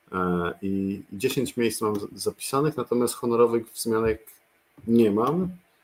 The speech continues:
więc teraz będę lepił trochę i mam nadzieję, że nie zapomnę. Miałem na pewno dwie i być może więcej, ale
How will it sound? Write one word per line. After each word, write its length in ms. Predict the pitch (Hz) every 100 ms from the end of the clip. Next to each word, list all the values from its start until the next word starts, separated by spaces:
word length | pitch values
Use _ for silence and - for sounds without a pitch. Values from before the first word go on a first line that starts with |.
| _ -
więc 240 | 113 110 -
teraz 200 | 117 107
będę 280 | 113 110
lepił 380 | 113 117 113 110
trochę 680 | 110 110 - 110 107 104 104
i 60 | 110
mam 200 | 107 107
nadzieję, 320 | 107 107 110
że 100 | 101
nie 80 | 107
zapomnę. 480 | 107 117 113 95 90 - - - - - _ -
Miałem 200 | 135 147
na 100 | 135
pewno 340 | 139 127 123
dwie 420 | 101 113 117 160 127
i 60 |
być 200 | 123 120
może 220 | 131 113 104
więcej, 600 | 90 82 - 131 180 -
ale 600 | 175 156 151 143 135